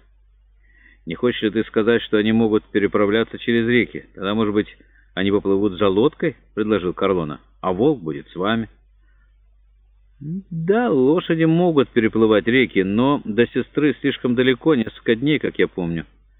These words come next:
Вряд ли они смогут проплыть такое расстояние". "Есть путь через горы", — сказал Даланда. Вам надо немного вернуться, затем пойти вверх и обогнуть одну из более низких вершин. Путь, на котором поставлены знаки,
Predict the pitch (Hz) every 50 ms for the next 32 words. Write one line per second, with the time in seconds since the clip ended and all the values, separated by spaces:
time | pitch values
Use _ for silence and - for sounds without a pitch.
0 | _ _ _ _ _ _ _ - - 90 117 147 180 180 120 113 110 101 - -
1 | 104 98 87 87 82 - - 98 87 - 95 87 - - 85 - 95 90 87 85
2 | 85 - - 95 90 82 78 78 71 - _ _ _ _ _ _ _ _ _ _
3 | _ _ _ _ _ _ _ _ _ _ _ _ _ - 76 78 82 80 - -
4 | - 98 - - 139 139 156 160 165 151 139 127 123 127 120 - - 156 160 151
5 | 139 143 131 110 90 80 76 71 73 - _ _ _ _ _ _ _ _ _ _
6 | _ _ 107 113 113 113 113 113 110 113 110 110 104 98 98 92 98 95 87 85
7 | 85 85 87 - - 139 156 175 175 - _ _ _ _ _ _ _ _ _ _
8 | _ _ 87 - - - - 127 101 - - 87 80 - - _ _ - 73 76
9 | 80 92 110 139 165 175 - - - 95 127 190 233 233 214 214 220 208 202 196
10 | 180 160 - - - - - _ _ 139 151 160 170 165 147 143 151 160 156 151
11 | 156 160 147 120 - - 127 131 143 135 - - 87 69 - - _ _ _ _
12 | _ _ _ _ _ _ _ _ _ _ _ _ _ _ _ _ _ _ _ _
13 | _ - 180 196 160 - - _ _ 98 110 113 120 117 - 147 123 - 156 160
14 | 147 131 120 - 131 120 - - 143 135 127 123 123 123 120 113 135 165 190 196
15 | 175 - - 95 82 76 76